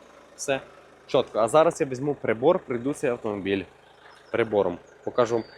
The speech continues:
лакофарбове покриття даного автомобіля. Прибор я взяв, погнали. Швидко погнали. Сто вісім, сто двадцять чотири,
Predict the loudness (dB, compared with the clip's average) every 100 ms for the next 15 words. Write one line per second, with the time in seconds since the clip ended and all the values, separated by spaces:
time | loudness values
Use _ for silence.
0 | -4 2 2 2 0 0 0 -4 -4 -6
1 | 0 0 0 -4 -6 -6 -6 -4 -6 -8
2 | -20 -20 _ _ _ _ _ _ _ _
3 | _ -20 -20 -20 _ -20 -20 -20 -20 -20
4 | _ -20 _ 4 4 6 4 4 -2 _
5 | -20 -4 0 2 4 4 4 0 2 2
6 | 0 -8 -20 -20 -20 -20 -20 -20 -12 -10
7 | -4 -2 -2 2 2 4 0 2 4 4
8 | 2 -2 -16 -20 -20 -20 -20 -20 -20 -20
9 | 2 2 2 -2 -10 -14 -4 -4 -4 -14
10 | -20 -20 -20 -20 -20 -20 -12 -2 0 0
11 | 4 4 2